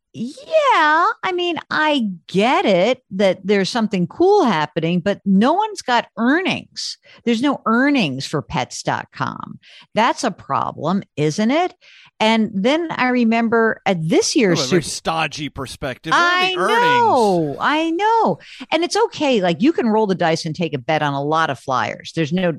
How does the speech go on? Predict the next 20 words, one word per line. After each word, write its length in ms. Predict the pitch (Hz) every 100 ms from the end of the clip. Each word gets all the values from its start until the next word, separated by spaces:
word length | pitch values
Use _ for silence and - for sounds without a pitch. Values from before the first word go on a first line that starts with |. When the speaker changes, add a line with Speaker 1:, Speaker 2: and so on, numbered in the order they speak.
| -
Speaker 1:
I 120 | 156
mean, 280 | 175 170 160
it, 200 | 110 - -
it's 160 | 180
fine, 480 | - 240 269 156 120
but, 240 | 180 175 - - -
like, 160 | 220
you 60 | 214
gotta 180 | 269 214
know 140 | 202
what 180 | 180 170
you're 100 | 180
doing. 340 | 165 359 226 - _ _ - _
So 380 | - 277 240 - - -
I 100 | 226
think 340 | - 320 269
that 240 | 247 214 202
when 300 | 208 208 190
I 160 | 190
saw 420 | 196 - 196 185